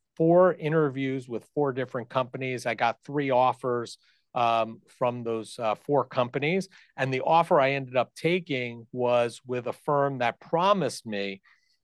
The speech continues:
that within, I think, sixty days, I would have all the licenses I needed to, uh, be in the profession and, and be an advisor.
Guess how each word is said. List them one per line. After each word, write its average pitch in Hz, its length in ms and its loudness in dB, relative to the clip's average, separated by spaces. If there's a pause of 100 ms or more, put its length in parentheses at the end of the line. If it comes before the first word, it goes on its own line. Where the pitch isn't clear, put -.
(120)
that 123 440 0
within, 151 720 -2 (200)
I 113 200 -4
think, 123 240 -10
sixty - 600 -8
days, 113 680 -2
I 123 160 0
would 120 140 -4
have 117 180 -2
all 143 320 2
the 139 100 -2
licenses 113 1040 -6
I 117 260 -2
needed 110 460 -8 (140)
to, 107 340 -8 (380)
uh, 110 160 0
be 127 200 -2
in 117 100 -2
the 113 60 -8
profession 107 640 -2
and, 104 320 -8
and 104 180 -10
be 117 140 -4
an 107 120 -4
advisor. 104 600 0